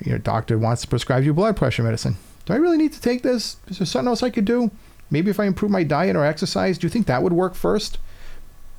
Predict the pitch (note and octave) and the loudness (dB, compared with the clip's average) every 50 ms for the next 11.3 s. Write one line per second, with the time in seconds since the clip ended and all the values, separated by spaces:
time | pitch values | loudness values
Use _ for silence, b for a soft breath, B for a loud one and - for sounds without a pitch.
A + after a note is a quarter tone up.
0 | - - - - - - C#3 - F3 - A3 A3 A3 F#3+ D#3+ D#3 - F3 D#3 - | -18 -18 -12 -4 -2 0 0 2 2 2 2 4 4 4 4 2 2 0 0 0
1 | - - E3 - - E3+ E3 F#3+ G3+ G3 F#3 G#3+ G3+ - E3 D3 D#3 E3 D#3 C#3+ | 0 0 0 2 2 2 2 2 2 2 2 2 2 2 2 4 4 4 4 4
2 | C3+ C#3 C#3+ C3+ - C#3+ D3+ D3+ D#3 F3+ F3 E3+ E3+ D#3+ D#3+ F#3+ F#3+ F3 F3 G3 | 4 2 2 2 2 2 2 4 4 2 2 2 2 0 -2 -4 -2 0 2 2
3 | G#3 E3+ B2 B2 - D#3+ D3 C3+ D3 F3 F3 - G#3 - - C#3+ C3 C3+ C3 - | 4 4 2 2 2 2 2 4 4 2 2 0 0 0 0 0 0 0 2 2
4 | C3+ B2+ C#3 D#3+ F3 G3+ A3+ G#3+ D3+ C3 C#3+ D3 - - - - - - - - | 2 2 4 4 4 4 4 4 4 4 2 0 -4 -10 -20 -20 -20 -20 -20 -18
5 | - - - - - - - - - - - - C3 C3+ D#3+ - F#3+ - F3+ F#3 | -20 -20 -18 -20 -20 -20 -20 -20 -20 -20 -4 0 2 2 2 2 0 0 2 2
6 | F#3+ G3 F#3 F3 F3+ - F#3 F3 F3+ F3 D#3+ E3+ F3+ F#3+ E3+ - C#3 B2+ - C#3 | 4 2 2 2 2 2 2 2 2 2 2 2 2 2 2 0 0 0 0 0
7 | B2+ - C3+ C#3 C#3 - C#3 C#3 C3+ C3+ B2 A#2+ B2 A#2 A#2+ A#2+ - B2+ B2+ A#2 | 2 2 2 2 2 2 0 2 2 2 2 4 2 2 0 0 2 0 0 0
8 | - - - - B B B B B B - - C#3 D3+ E3+ G3+ G3+ G3 F3+ - | 0 -2 -4 -6 B B B B B B -4 0 0 2 4 4 2 2 2 2
9 | - F3+ F#3+ G3 - - - - - - - - - - C#3+ D#3+ G#3 G#3+ G#3 G#3+ | 2 2 2 2 0 0 -2 -2 -2 -4 -8 -12 -6 -2 0 2 2 4 4 4
10 | G3 A3 G#3+ G3 - - G#3+ D#3+ A2+ - - - B B B B B B B B | 4 2 2 0 2 0 0 0 0 -2 -4 -8 B B B B B B B B
11 | - F3+ F3+ D#3+ - - | -2 0 2 2 0 -2